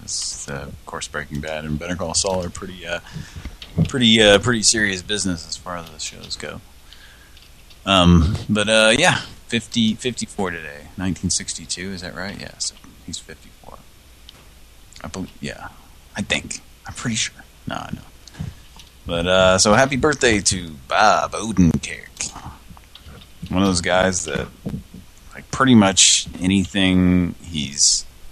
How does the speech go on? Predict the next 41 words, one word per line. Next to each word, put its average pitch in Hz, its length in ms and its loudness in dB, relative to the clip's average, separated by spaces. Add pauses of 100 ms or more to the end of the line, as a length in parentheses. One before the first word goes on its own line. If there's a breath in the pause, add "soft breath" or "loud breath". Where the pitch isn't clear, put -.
(260)
been 101 280 0
a 82 60 2
part 80 340 0
of - 580 -8 (560)
or, - 240 -14
you - 80 -10
know, 73 240 -8
kinda 80 160 -4
had 78 220 -6
his 76 160 -12
hands 76 340 -2
in 71 180 -6
is, 67 320 -6
is, - 300 -6
is 69 140 -20
done 71 240 -4
really 71 220 -10
well. 67 360 -6 (1160)
I 82 80 0
mean, 76 160 0
I'm 78 120 0
sure 90 180 -2
there 80 160 -4
are 78 60 -6
those 73 300 -4
exceptions, - 760 -4 (420)
but, - 320 -16
uh, - 140 -12 (1400 soft breath)
I - 80 -4
don't - 120 -8
know. - 140 -10 (200)
You 90 120 0
know, 76 180 2
and, 73 140 2
and 87 220 2
there's 85 180 2
still, 95 240 2
and, 80 260 -2 (400)
you 101 80 4
know, 82 180 4
that, 87 280 4